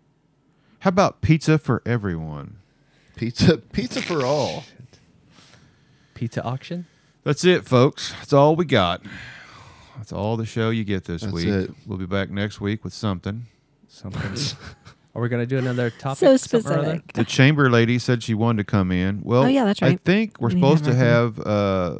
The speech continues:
Speaker 1: the meat whisperer in to talk fishing at some point. You got
Speaker 3: Oh,
Speaker 1: that
Speaker 3: and then
Speaker 1: guy at
Speaker 3: have
Speaker 1: some
Speaker 3: another
Speaker 1: point.
Speaker 3: guest, yeah.
Speaker 1: Yeah. So, yep.
Speaker 3: Got some stuff.
Speaker 1: Got some stuff.
Speaker 2: And
Speaker 1: Get
Speaker 2: some
Speaker 1: it all
Speaker 2: things.
Speaker 1: worked out.
Speaker 3: And some things.
Speaker 4: Can I
Speaker 1: Don't
Speaker 4: sit
Speaker 1: forget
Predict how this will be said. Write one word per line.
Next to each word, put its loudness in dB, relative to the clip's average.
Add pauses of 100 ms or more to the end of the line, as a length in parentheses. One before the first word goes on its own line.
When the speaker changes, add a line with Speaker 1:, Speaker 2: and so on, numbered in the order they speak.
Speaker 1:
the -10
meat -2
whisperer -4
in -2
to -8
talk -4
fishing -6 (320)
at -20
some -4
point. -6 (220)
You -6
got 2
Speaker 3:
Oh, -4
Speaker 1:
that 2
Speaker 3:
and 0
then -2
Speaker 1:
guy 0
at -6
Speaker 3:
have -6
Speaker 1:
some 0
Speaker 3:
another -2
Speaker 1:
point. 0
Speaker 3:
guest, -8
yeah. -10 (520)
Speaker 1:
Yeah. 0 (280)
So, -10 (840)
yep. -10 (680)
Speaker 3:
Got -10
some -14
stuff. -8 (220)
Speaker 1:
Got 0
some -14
stuff. -2
Speaker 2:
And -2
Speaker 1:
Get 0
Speaker 2:
some 4
Speaker 1:
it 2
all 2
Speaker 2:
things. 4
Speaker 1:
worked -4
out. -4 (520)
Speaker 3:
And -18
some -16
things. -16
Speaker 4:
Can 0
I 6
Speaker 1:
Don't 6
Speaker 4:
sit 0
Speaker 1:
forget 6